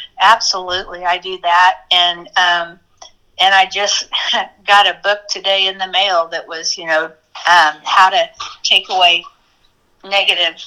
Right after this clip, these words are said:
Let me see. I, I got, I just had it sent to me. Um, uh, empty out the negative,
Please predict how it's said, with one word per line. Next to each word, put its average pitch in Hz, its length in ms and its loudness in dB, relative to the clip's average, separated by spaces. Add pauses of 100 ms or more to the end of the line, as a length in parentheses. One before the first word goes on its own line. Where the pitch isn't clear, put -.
(420)
Let 196 180 -10
me 175 140 -18
see. 160 340 -8
I, - 160 -6 (160)
I 196 160 -4
got, 175 240 2
I 190 120 0
just - 260 -10
had - 300 -2
it - 60 -18 (1080)
sent - 340 -6
to - 200 0
me. 180 260 0 (360)
Um, 214 400 4 (2250)
uh, 190 380 10 (400)
empty 240 380 2
out 240 300 6
the 202 100 -10
negative, 196 600 -4